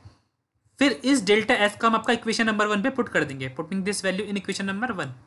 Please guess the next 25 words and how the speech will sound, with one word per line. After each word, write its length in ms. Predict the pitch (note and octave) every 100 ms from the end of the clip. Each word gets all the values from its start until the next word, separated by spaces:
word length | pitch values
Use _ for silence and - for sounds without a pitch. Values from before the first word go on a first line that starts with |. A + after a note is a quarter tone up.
| _ _
कहाँ 100 | D#3+
है 100 | F3
आपकी 120 | F#3 F#3
इक्वेशन 260 | F3+ F#3+
नंबर 180 | F3+ F#3
वन? 160 | A#3 A#3+ - -
ये 120 | D#3 D3+
वाली, 260 | C3 B2 - - - _ _ _ _ _ _ _ _ _ _ _ _ _ _ F#3
राइट? 260 | D#3 G3+ - - _ _ _ _ _ -
तो 80 | F3+
यहाँ 180 | E3+ G3+
से 100 | B3
आपको 220 | C4 B3+
delta 360 | F#3 F#3 G3+ A#3+ A#3 F#3 - D#3+ C#3+
D 80 | F3+ A#3+
will 200 | G#3+ G3
be 80 | F#3+
equal 260 | F#3 F3+ D#3+
to 100 | G3 F#3+ - -
three 160 | G3 G#3+
by 120 | G#3+
sixteen 440 | G#3 F#3+ - G3 F#3+ F3
L 140 | F3+
by 60 | G3 F#3
D 100 | F#3